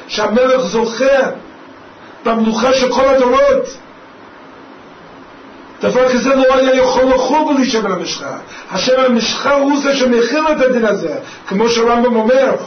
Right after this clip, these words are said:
"ומאחר שמושכים המלך, הרי זה זוכה לו בניו עד עולם". צריכים פרשה מיוחדת. פרשה מיוחדת, רק על ידי שמן המשחה יכול דבר כזה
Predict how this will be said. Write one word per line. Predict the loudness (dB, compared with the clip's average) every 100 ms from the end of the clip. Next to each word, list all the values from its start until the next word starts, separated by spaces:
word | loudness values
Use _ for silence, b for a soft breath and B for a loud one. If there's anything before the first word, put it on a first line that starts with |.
| -4
"ומאחר | -2 0 0 0 0
שמושכים | 0 0 2 2 0 -2 -2 0
המלך, | 0 0 0 -4 -8 -16 B B
הרי | -2 0 0
זה | 0
זוכה | -2 -4 -4 -2
לו | 0 0
בניו | 0 -2 -2
עד | -2
עולם". | 0 0 -2 -4 B -14
צריכים | -8 -4 -2
פרשה | -2 -2 -2
מיוחדת. | -2 -4 -4 -2 -2 -4 -8 -16 -16 -16 -6
פרשה | -2 0 0
מיוחדת, | -2 -2 0 0 0
רק | -2 0
על | 0
ידי | 0 0
שמן | -2 -2
המשחה | -4 -4 -4 0 0 0 B B -6
יכול | -4 0 0
דבר | 0 0 0
כזה | -2 -4